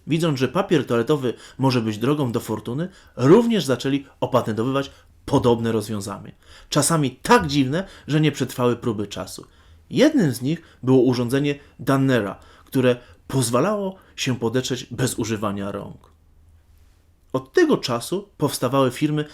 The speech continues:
zajmujące się produkcją i handlem papierem toaletowym, dzięki czemu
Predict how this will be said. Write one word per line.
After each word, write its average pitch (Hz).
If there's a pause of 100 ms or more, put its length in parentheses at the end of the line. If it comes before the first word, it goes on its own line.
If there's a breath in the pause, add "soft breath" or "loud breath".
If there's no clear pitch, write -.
(120 loud breath)
zajmujące 123
się 101
produkcją 127 (240 loud breath)
i 147
handlem 147
papierem 117
toaletowym, 104 (400 loud breath)
dzięki 123
czemu 123